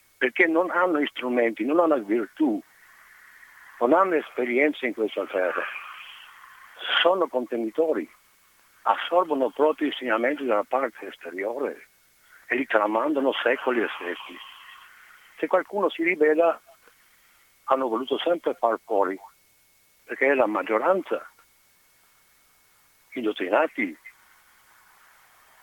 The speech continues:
Ecco dove è finito Platone sull'essere, essere, molteplicità dell'essere.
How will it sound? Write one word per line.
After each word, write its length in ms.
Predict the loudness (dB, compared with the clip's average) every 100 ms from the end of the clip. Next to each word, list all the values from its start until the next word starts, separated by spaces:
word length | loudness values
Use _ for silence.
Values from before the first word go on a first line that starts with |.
| -20 -4
Ecco 320 | 2 2 0 -2
dove 360 | 0 4 4
è 60 | 2
finito 400 | -2 -4 0 0
Platone 560 | 2 0 2 2 2 0
sull'essere, 920 | 0 0 2 2 0 -2 -2 -2 -6 -12 _ _
essere, 460 | 0 0 -2 -4 -2
molteplicità 800 | -4 -6 -14 -14 -8 -2 0 0
dell'essere. 760 | 0 2 2 0 -6 -4 -6